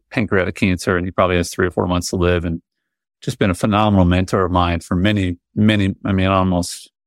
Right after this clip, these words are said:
almost eighteen years. And I know how grateful he is to know his situation. He's really grateful to know that he's got four months left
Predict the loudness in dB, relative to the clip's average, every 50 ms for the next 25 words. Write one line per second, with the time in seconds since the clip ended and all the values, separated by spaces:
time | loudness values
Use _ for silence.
0 | _ _ _ _ _ _ _ _ _ _ _ _ _ _ _ _ 0 0 2 2
1 | 0 0 -2 -2 0 0 0 2 2 2 2 0 0 -4 -8 -14 _ _ _ _
2 | _ _ _ _ _ _ _ _ _ _ _ _ _ _ _ _ _ _ _ _
3 | _ _ _ _ _ 0 2 4 4 2 2 0 -2 -4 -2 0 2 2 2 2
4 | 2 2 4 4 4 2 2 0 -2 -6 _ _ _ _ _ _ _ _ _ _
5 | _ _ _ _ _ _ _ _ -6 -2 0 0 0 0 0 0 2 2 4 2
6 | 2 0 0 0 0 0 0 2 2 2 4 4 2 0 -2 -4 -6 -12 -10 -4
7 | -2 0 0 0 2 2 2 2 0 0 0 -2 -2 -4 -4 -6 -6 -4 -2 -2
8 | -2 -2 -4 -6 -8 -10 -10 -12 _ _ _ _ _ _ _ _ _ _ _ _
9 | _ _ _ _ _ _ _ _ 0 0 0 0 0 2 4 4 6 6 4 4
10 | 4 4 2 2 2 0 0 -2 -2 0 0 0 2 2 2 0 -2 -4 -4 -2
11 | -2 -2 -2 -2 -2 0 0 0 -2 -4 -6 _ -6 -2 0 2 2 2 0 0
12 | -2 -4 -6 -6 -6 -8